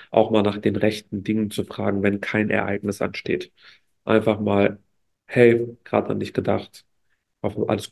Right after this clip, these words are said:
cool bei dir. Brauchst dich nicht melden, aber ich wollte dir einfach nur mal einen lieben Gruß da lassen.“ Oder, oder einfach mal fragen, ob du irgendwo Unterstützung brauchst.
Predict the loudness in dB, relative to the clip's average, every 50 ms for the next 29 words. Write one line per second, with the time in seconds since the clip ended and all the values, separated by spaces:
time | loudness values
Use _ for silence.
0 | -2 2 2 4 4 4 2 2 0 0 -2 -4 _ _ _ _ _ _ _ _
1 | _ _ _ _ _ 4 4 4 4 0 -6 -8 -8 -8 -2 2 4 4 6 4
2 | 2 -2 -4 -6 -10 _ -4 -4 -2 0 0 0 2 2 0 0 0 -2 -2 -2
3 | 0 0 0 0 -2 -2 -2 -2 0 -2 -2 -2 -2 -2 -2 0 0 -2 -4 -4
4 | -8 -10 -10 -10 -14 -20 -20 _ _ 4 6 8 8 8 8 8 6 4 4 2
5 | -4 _ _ _ _ -6 -2 -2 -2 0 0 2 2 2 0 0 0 0 2 2
6 | 2 -2 -2 0 0 2 2 2 0 0 2 4 4 4 4 2 0 -4 -8 -2
7 | -2 -2 -2 0 -4 -2 0 0 0 0 0 -2 -4 -14 _